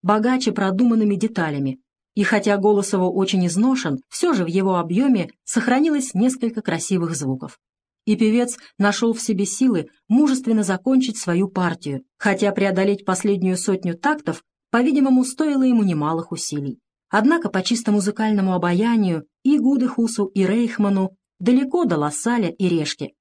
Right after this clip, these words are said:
хотя во всех других отношениях первые превосходят последних. Я бы очень хотел, чтобы ученые научили критиков объяснять, почему один и тот же человек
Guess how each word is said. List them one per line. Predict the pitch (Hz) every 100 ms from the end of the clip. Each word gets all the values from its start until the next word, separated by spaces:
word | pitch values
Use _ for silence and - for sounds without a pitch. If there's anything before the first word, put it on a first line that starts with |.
| _
хотя | 208 190 190
во | 190
всех | - 180
других | 180 175 302 214
отношениях | 180 170 - 160 147 131 - _
первые | - 330 311 302
превосходят | 294 254 175 175 - 156 170
последних. | 170 - 143 139 139 127 - _ _ _ _ _ _
Я | 180 208
бы | 196
очень | 208 196 185
хотел, | 185 180 202 226 220 -
чтобы | - 202 185
ученые | 202 - 240 233 180 151 - _
научили | 208 214 214 233 202
критиков | 214 254 233 175
объяснять, | 202 190 208 208 170 139 _
почему | - 240 269 294
один | 240 190 214
и | 190
тот | 214 196
же | 170
человек | - 156 165 294